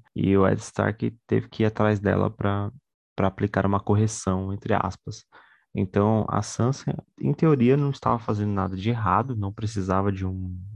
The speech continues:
de uma conversa. Aí talvez ele tenha pecado por não ser proativo, né? Por mais que a Sansa tivesse com um comportamento que, do ponto de vista social, não estivesse errado, a Arya cometeu um,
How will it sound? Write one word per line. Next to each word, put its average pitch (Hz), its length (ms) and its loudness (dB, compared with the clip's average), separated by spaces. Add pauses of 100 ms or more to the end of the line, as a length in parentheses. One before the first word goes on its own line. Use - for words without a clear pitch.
(260)
de 98 140 -4
uma 92 140 -2
conversa. 92 680 0
Aí 107 80 -6
talvez 104 300 0
ele 113 120 0
tenha 113 200 0
pecado 107 420 -2
por 110 160 -2
não 110 120 0
ser 110 280 -4 (200)
proativo, 98 720 0
né? 87 120 -8 (220)
Por 92 160 0
mais 92 300 2
que - 100 -4
a 107 60 2
Sansa - 320 -4
tivesse 95 400 -2
com 110 160 -4
um 98 60 -2
comportamento 95 960 -2
que, - 160 -6
do 120 120 0
ponto 123 300 -4
de 101 120 -4
vista 98 280 -4
social, 101 760 0
não 113 120 0
estivesse 95 500 0
errado, 101 480 0 (100)
a 92 120 -2
Arya 95 260 2
cometeu 113 440 -4
um, 117 220 -2